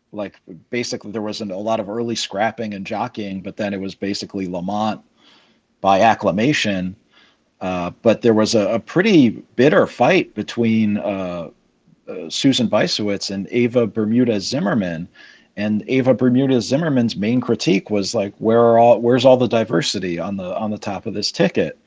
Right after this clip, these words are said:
And she fundraised in Ansonia. She had a fundraiser attended by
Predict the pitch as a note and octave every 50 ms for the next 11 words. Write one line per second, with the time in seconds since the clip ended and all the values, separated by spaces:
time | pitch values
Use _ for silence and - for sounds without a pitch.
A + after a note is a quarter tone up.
0 | _ - - - - _ _ _ - - G2+ A2 G#2+ - - C#3 C#3 C3+ C3+ C3+
1 | C3 B2+ B2 A#2+ - - _ _ - - - - C#3 G#3 A#3+ G#3 C#3 A2 G2 F2
2 | D2+ E2+ E2+ - - - - F#2+ G#2+ G#2 G#2 G#2 G#2+ G2+ - - D3+ - A3 F#3
3 | A2 F#2 E2+ D2+ C#2 C#2 - _ _ _ _ _ _ _ - - - B2 A#2+ B2
4 | - - - G#2 G3+ C3 G#2 F#2+ F2+ - G2 F#2 F2 E2+ - E2+ - - - D#3+
5 | F#3 F#3 D#3 A#2 F2+ - G2 F#2+ F#2+ F2+ -